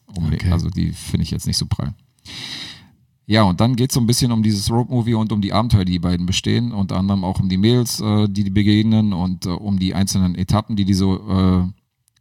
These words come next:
Speaker 1: auf dem Weg, äh, natürlich so ein bisschen absolvieren und um die Beziehung der beiden, die sich ändert, die sich natürlich streiten, die sich dann wieder versöhnen, die sich dann, äh,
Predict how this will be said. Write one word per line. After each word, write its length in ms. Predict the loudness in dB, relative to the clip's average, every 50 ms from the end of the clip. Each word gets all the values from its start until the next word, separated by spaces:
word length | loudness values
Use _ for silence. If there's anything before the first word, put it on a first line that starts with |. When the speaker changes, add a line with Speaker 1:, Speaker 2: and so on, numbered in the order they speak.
| _ _
Speaker 1:
auf 200 | 0 0 0 2
dem 220 | 0 -2 -2 0
Weg, 340 | 2 2 0 0 0 -4 -8
äh, 360 | -6 -4 -2 0 0 0 0 0 -2 -6 _ _ _ _ _ _ _ _ _ _ _ _ _ _ _ _ _ _ _ _ _ _ _ -20 _ -4
natürlich 400 | -4 -2 2 2 2 2 2 0
so 80 | -2
ein 40 | -2
bisschen 200 | 0 -2 -2 -2
absolvieren 640 | -4 -4 -2 0 0 0 4 4 4 6 6 4 2
und 320 | 0 -2 -2 -2 -2 -4
um 160 | -4 -4 -2 -2
die 100 | 0 -2
Beziehung 420 | -2 -4 0 2 2 4 4 4
der 100 | 2 2
beiden, 260 | 2 2 2 2 0
die 40 | 0
sich 220 | -2 -2 -4 -2
ändert, 320 | 0 0 2 2 2 0 0
die 60 | -2
sich 200 | -4 -4 -6 -6
natürlich 280 | -6 -6 -6 -4 -6 -6
streiten, 560 | -6 -2 0 2 0 0 0 -2 0 0 0
die 80 | 0 -2
sich 140 | -2 -4 -4
dann 160 | -4 -4 -4
wieder 160 | -2 -4 -4
versöhnen, 520 | -2 -2 0 2 4 6 6 6 4 2
die 60 | 0 0
sich 180 | -2 -2 -2
dann, 460 | 0 -2 -2 0 -2 -2 -2 -2 -4
äh, 340 | -4 -4 -2 -2 0 0 -2